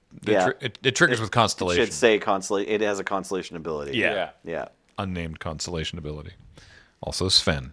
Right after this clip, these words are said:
Speaker 1: because that's the one from Frozen.
Speaker 3: But yep, there, I was just gonna say.
Speaker 2: Yeah.
Speaker 1: Yeah.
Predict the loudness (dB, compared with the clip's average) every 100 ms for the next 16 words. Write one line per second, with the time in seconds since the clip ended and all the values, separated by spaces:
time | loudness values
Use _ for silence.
0 | -12 -8 -6 -4 -6 -4 -4 -4 -4 -6
1 | -2 -2 -2 -10 _ -2 0 -2 -4 -8
2 | -6 -4 -6 -10 -14 -14 -10 -8 -6 -4
3 | -2 -2